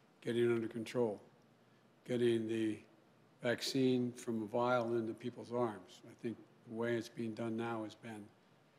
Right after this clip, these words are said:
been very, very sad. Number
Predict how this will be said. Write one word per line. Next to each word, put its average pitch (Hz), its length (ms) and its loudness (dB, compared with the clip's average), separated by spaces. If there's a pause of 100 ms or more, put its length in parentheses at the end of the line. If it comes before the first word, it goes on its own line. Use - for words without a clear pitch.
(800)
been 104 340 -6
very, 117 240 4
very 107 240 -4
sad. 104 360 -6 (760)
Number 120 260 0